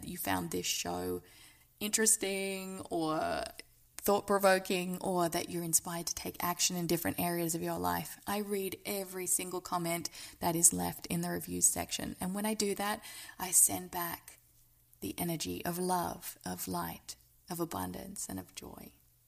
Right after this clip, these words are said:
I can't thank you enough to everybody that has left a positive review. I am so, so grateful. And I'm also grateful that you have taken the time today to spend your precious time listening to this episode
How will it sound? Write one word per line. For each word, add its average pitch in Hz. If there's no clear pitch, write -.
I 175
can't 202
thank 214
you 233
enough 214
to 190
everybody 175
that 185
has 175
left 175
a 185
positive 180
review. -
I -
am 180
so, -
so -
grateful. -
And 247
I'm 254
also 285
grateful 175
that -
you 180
have 180
taken 190
the 185
time 180
today 165
to -
spend 180
your 208
precious 285
time 202
listening 202
to 185
this 180
episode 175